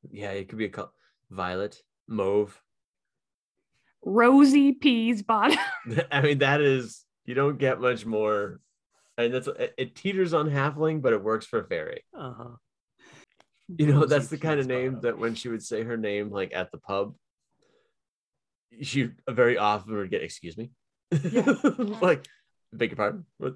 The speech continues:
Speaker 2: <laughs>
Speaker 1: what, what was that? What was that? What did you
Speaker 2: What?
Speaker 1: say?"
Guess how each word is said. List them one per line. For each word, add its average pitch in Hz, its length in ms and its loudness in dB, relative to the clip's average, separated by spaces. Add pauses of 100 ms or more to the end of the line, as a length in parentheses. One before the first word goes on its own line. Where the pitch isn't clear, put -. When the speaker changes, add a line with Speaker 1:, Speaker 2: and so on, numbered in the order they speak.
(140)
Speaker 2:
<laughs> - 600 -12
Speaker 1:
what, 113 760 -4
what 107 200 -8
was 139 100 -2
that? 185 280 -6
What 131 120 -6
was 160 100 -2
that? 185 140 0
What 156 160 2
did - 40 -8
you 180 40 -6
Speaker 2:
What? 196 80 -4 (160)
Speaker 1:
say?" - 20 -20